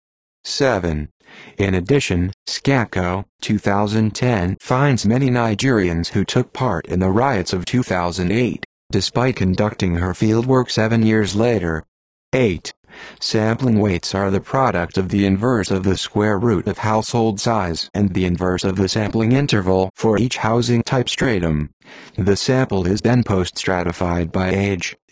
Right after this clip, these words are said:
employment status and first language, using the method of raking.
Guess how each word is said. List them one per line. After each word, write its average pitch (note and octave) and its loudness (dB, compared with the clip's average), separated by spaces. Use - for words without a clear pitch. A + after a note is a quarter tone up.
employment G2+ 2
status G#2 -2
and G2 0
first A#2+ 0
language, G#2 0
using G#2 4
the G2 0
method G#2 0
of F#2 -2
raking. F#2+ 0